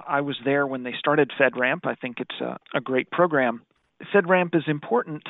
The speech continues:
because in gaining a FedRAMP certification, a company needs to thoroughly document how their security works and how it's provided. And then, uh, the federal government can have more, uh, faith or more, uh, assurance when they're utilizing that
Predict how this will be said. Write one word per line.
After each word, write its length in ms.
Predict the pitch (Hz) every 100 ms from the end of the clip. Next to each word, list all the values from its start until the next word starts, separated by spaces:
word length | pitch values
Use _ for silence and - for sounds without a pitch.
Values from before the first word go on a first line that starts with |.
| - -
because 540 | 151 - 160 147 143 131 - _ -
in 160 | 151
gaining 560 | 131 170 202 208 151 135
a 40 | -
FedRAMP 340 | 151 143 139 127
certification, 680 | 147 139 123 170 185 143 131 - - - - -
a 80 | 147
company 520 | 165 165 160 147 143
needs 280 | 147 156 147 - - 151
to 220 | 143 131 - _ -
thoroughly 360 | 185 165 151 139
document 580 | 151 165 - 151 123 104 - - _
how 280 | 127 135 156
their 180 | 147 135
security 480 | - - 160 143 123
works 320 | 135 139 -
and 100 | 135
how 200 | 127 139
it's 120 | -
provided. 600 | - 123 135 160 135 113 - _ _ -
And 220 | 139 135
then, 260 | 135 135
uh, 300 | 131 123 120 123 -
the 120 | 135
federal 260 | - 135
government 380 | 131 131 127 123
can 120 | - 123
have 120 | 127
more, 460 | 127 127 120 120
uh, 120 | 123 117 -
faith 200 | 160 127 -
or 120 | 120
more, 320 | 127 120 117 - _ _ -
uh, 160 | 120 117
assurance 520 | - - 226 139 - - - - -
when 220 | - 147 135
they're 160 | 131
utilizing 560 | 123 127 123 117 - 123
that 180 | 113